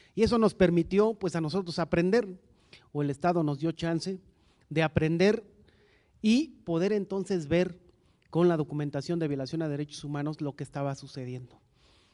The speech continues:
Y lo que primero hicimos fue tratar de explicarlo. Empezamos a leer a todos los demás y decíamos, "Sí, está bien, hay muchas cosas que tienen razón, pero casi todos quieren amoldar la realidad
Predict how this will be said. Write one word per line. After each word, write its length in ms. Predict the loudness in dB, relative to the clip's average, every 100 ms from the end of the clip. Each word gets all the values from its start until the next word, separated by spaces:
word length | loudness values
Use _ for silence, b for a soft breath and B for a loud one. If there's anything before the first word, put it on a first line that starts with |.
| b b
Y 140 | 0
lo 140 | 2 2
que 100 | -2
primero 340 | 0 2 2
hicimos 360 | 2 0 0 0
fue 100 | -2
tratar 340 | -2 -2 -2
de 60 | -2
explicarlo. 680 | -4 -10 -14 -8 -8 -8 -14 _ _ _ _ _ _ _ _ -6
Empezamos 480 | 2 4 4 0
a 40 | 0
leer 200 | 2 2
a 60 |
todos 220 | 4 4 4
los 140 | 2
demás 320 | 0 -2 -2
y 40 | -4
decíamos, 520 | -2 -2 -2 -4 -12 _ -16
"Sí, 240 | -10 -4 -2
está 240 | -2 -2
bien, 300 | 2 2 2
hay 140 | -2
muchas 260 | -2 -2 -6
cosas 260 | -4 -6 -6
que 120 | -4
tienen 260 | 0 0
razón, 400 | 0 -2 -2 -4 -6 b b b b
pero 160 | -2 0
casi 200 | -2 -2
todos 300 | 0 0 0
quieren 300 | 0 0 -2
amoldar 360 | -2 -2 0
la 140 | 0 -2
realidad 500 | -4 -6 -4 -4